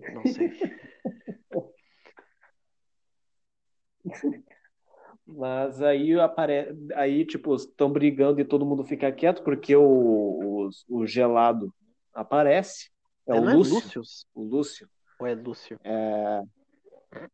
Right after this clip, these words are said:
Speaker 2: Eu acho que é Lúcio.
Speaker 1: Ah, vamos
Speaker 2: É
Speaker 1: chamar,
Speaker 2: Lúcio.
Speaker 1: vamos chamar de Luciano,
Speaker 2: Enfim,
Speaker 1: né? Acho que
Speaker 2: vamos
Speaker 1: tá
Speaker 2: falar
Speaker 1: Brasília,
Speaker 2: Lúcio.
Speaker 1: ele é. Luciano,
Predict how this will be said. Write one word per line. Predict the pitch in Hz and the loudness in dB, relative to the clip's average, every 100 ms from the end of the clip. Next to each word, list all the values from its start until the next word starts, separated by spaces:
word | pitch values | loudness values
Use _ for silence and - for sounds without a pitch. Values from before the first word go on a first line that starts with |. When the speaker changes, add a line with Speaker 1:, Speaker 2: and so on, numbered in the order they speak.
| _ _ _ _ | _ _ _ _
Speaker 2:
Eu | 117 | -4
acho | 113 - | -4 -4
que | 151 | -4
é | |
Lúcio. | 143 135 147 _ 262 _ | -2 -2 -4 _ -20 _
Speaker 1:
Ah, | 160 160 | -16 -12
vamos | 135 190 | -8 -6
Speaker 2:
É | 202 | -6
Speaker 1:
chamar, | - 170 | -4 -4
Speaker 2:
Lúcio. | 139 - | -4 -4
Speaker 1:
vamos | 208 - | -4 -2
chamar | 226 208 | -2 -2
de | 185 | -2
Luciano, | 196 190 180 139 147 190 202 _ - | -4 -4 0 2 4 0 -6 _ -6
Speaker 2:
Enfim, | 175 202 127 | -2 0 0
Speaker 1:
né? | 127 | -2
Acho | 139 - | -8 -14
que | 139 | 0
Speaker 2:
vamos | 139 180 | 0 2
Speaker 1:
tá | 185 | 4
Speaker 2:
falar | 160 147 | 6 6
Speaker 1:
Brasília, | 131 127 135 127 | 6 4 0 -4
Speaker 2:
Lúcio. | 117 | -4
Speaker 1:
ele | 131 | -6
é. | - _ - | -10 _ -4
Luciano, | 220 - 135 117 | -4 0 -2 -2